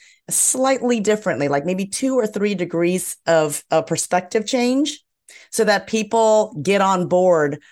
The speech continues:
with whatever the negotiated deal is. So in your scenario, I would argue that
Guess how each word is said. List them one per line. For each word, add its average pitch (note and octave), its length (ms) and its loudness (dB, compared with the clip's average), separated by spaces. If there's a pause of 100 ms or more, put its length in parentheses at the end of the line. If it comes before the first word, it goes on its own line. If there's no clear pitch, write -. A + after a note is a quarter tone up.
(100)
with F3 320 0
whatever F3 320 2
the E3 100 2
negotiated D#3+ 880 0
deal C#3+ 360 2
is. A#2+ 560 -2 (300)
So - 220 -4
in G3 220 2
your A#3 360 4
scenario, F#3+ 880 0 (320)
I G#3 200 2
would A#3+ 180 2
argue G3 520 2
that D3+ 420 0